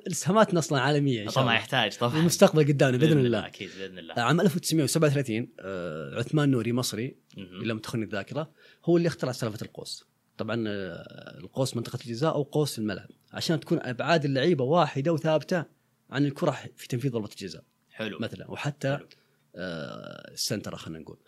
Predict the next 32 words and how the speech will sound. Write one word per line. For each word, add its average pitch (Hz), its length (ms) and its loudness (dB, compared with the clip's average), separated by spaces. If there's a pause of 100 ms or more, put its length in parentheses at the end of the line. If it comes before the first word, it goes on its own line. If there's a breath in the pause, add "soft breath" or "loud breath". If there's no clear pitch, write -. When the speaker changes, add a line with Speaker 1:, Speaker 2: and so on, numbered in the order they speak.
(400 loud breath)
Speaker 1:
آه، 104 120 -4
برضو 156 260 8
لوحة 143 360 6
ال-، 110 160 -2
ال-، 87 680 -6
الإلكترونية 120 960 0
هذه 147 300 -2
هي 143 140 4
اكتشاف 143 360 -2
واحد 117 420 2
مغربي 139 480 0
اسمه 127 260 -4 (1160 loud breath)
عبد 120 280 -6
الر-، 107 220 -4
الوش 117 440 -4
أو 87 100 -10
كذا. 87 280 -14 (460)
اسمه 117 180 -4
Speaker 2:
مهم. 104 80 -6
Speaker 1:
غريب 104 180 -2
شوي. 85 320 -14
Speaker 2:
مهم. 98 240 -14
Speaker 1:
هو 160 140 2
مغربي، 160 380 2
هو 170 120 6
اللي 160 100 4
اخترع، 147 440 -4 (320)
آه، 143 540 -8
اللوحة 131 240 0
الإلكترونية، 107 440 -8
بس - 280 -8
يقال 196 640 2